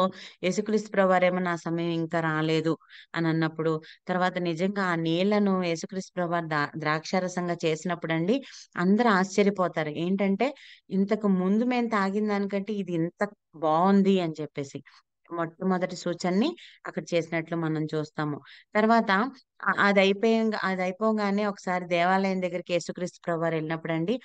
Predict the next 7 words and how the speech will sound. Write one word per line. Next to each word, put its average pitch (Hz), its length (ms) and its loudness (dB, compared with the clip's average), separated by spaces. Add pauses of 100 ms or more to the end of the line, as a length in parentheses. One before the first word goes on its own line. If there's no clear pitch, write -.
(260)
ఆ 170 180 -6
దేవాలయం 185 540 2
పరిస్థితి 165 440 -4
ఎట్లా 175 260 -2
ఉంటదంటే, 165 520 -2 (520)
ఆహ్, 175 300 2
రోకలు 180 460 2